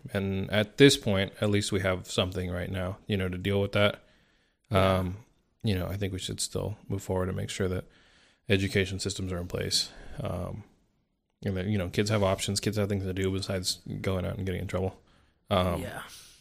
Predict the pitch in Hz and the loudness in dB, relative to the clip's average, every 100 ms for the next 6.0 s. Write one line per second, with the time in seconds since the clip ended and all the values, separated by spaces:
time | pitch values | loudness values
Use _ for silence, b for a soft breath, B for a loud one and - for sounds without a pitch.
0 | B B _ - 104 95 131 117 - 110 | B B _ -6 -2 2 6 6 6 2
1 | 107 120 120 113 92 - - - 127 123 | 6 8 8 6 4 -6 -6 2 4 6
2 | 123 120 107 110 127 131 123 123 107 101 | 4 2 -2 4 8 10 10 10 8 6
3 | 95 95 90 87 92 90 90 - - 98 | 4 4 2 2 0 0 -4 -8 -8 -8
4 | - - 98 98 92 95 104 95 98 101 | -8 -6 -6 -4 -6 -2 -2 0 0 0
5 | 104 113 107 104 - 107 110 107 110 | 0 0 2 0 -4 -6 -4 -4 -6